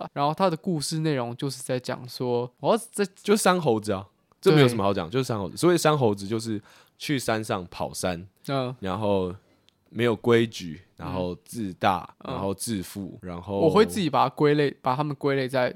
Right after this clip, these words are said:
Speaker 1: 八加九里面啊。
Speaker 2: 哦。
Speaker 1: 嗯。我刚会有一点
Speaker 2: 哦，哦，哦，哦。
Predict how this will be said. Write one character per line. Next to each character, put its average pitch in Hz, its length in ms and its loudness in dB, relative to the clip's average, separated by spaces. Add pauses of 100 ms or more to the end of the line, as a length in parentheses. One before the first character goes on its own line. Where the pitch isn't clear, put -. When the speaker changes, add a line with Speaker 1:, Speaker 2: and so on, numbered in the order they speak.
(120)
Speaker 1:
八 120 180 4
加 123 220 2
九 120 220 -6
里 - 120 -12
面 - 200 -12
啊。 160 140 -14 (200)
Speaker 2:
哦。 160 720 -4
Speaker 1:
嗯。 156 400 -10
我 143 80 -8
刚 190 180 4
会 233 140 4
有 156 140 4
一 156 40 2
点 139 180 2 (100)
Speaker 2:
哦， 131 80 -2
哦， 214 240 -2
哦， 202 180 -6
哦。 190 340 -8